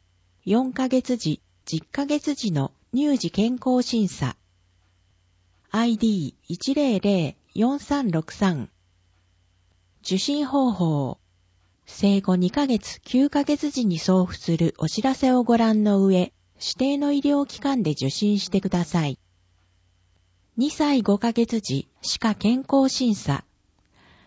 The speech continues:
アイディー一零零四三六八。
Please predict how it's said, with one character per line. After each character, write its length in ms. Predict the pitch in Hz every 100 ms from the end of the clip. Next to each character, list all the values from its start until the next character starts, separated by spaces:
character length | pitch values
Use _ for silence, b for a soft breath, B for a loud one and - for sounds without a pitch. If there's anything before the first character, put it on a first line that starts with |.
| b b b
ア 140 | 202
イ 120 | 233 220
デ 100 | 233
ィ 200 | 196 143
ー 60 | - -
一 280 | 165 - 254
零 300 | 285 262 185
零 380 | 196 185 139 - _ -
四 240 | 202 269
三 320 | 262 285 262 160
六 240 | 147 185
八。 480 | 180 - - -